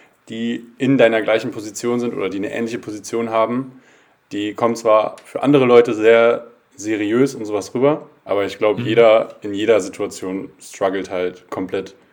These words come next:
Speaker 1: Und die einen machen's halt ein bisschen gefasster und die anderen nicht, aber ich glaub, so Fragezeichen sind bei jedem irgendwie da und <laughs>
Speaker 2: Also ich, ich, ich kann mir auch gut vorstellen, dass es in jedem Bereich das gibt, aber, äh, es ist dann irgendwie immer so,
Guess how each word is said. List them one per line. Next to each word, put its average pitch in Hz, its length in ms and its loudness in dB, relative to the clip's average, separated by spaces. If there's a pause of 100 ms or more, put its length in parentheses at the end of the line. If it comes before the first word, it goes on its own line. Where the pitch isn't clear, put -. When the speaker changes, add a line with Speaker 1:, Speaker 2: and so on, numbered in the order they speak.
(280)
Speaker 1:
Und 95 580 -8
die 101 120 -6
einen 101 220 -2
machen's 104 300 -4
halt 98 140 0
ein 95 80 -6
bisschen 104 240 -6
gefasster 104 420 -4
und 98 120 -4
die - 80 -8
anderen 95 200 -8
nicht, 104 240 -8
aber 92 300 -2 (400)
ich - 140 -16
glaub, 104 180 2
so 98 100 -10
Fragezeichen 98 800 -4
sind 95 160 -8
bei 95 80 2
jedem 95 340 -4
irgendwie 90 320 -8
da 92 160 -2
und 95 260 -6 (280)
<laughs> 101 120 -8 (360)
Speaker 2:
Also 135 240 -8
ich, 147 120 -6
ich, 151 280 -8
ich 143 180 -8
kann 165 160 -6
mir 135 120 -8
auch 190 140 -10
gut 233 140 -6
vorstellen, 127 360 -6
dass 120 180 -8
es 117 100 -8
in 127 140 -6
jedem 123 260 -6
Bereich 117 340 -6
das - 220 -10
gibt, - 300 -10
aber, 123 320 -6
äh, 123 260 -6
es 120 140 -12
ist 139 160 -8
dann 143 100 -8
irgendwie 139 240 -8
immer 139 220 -8
so, 127 340 -8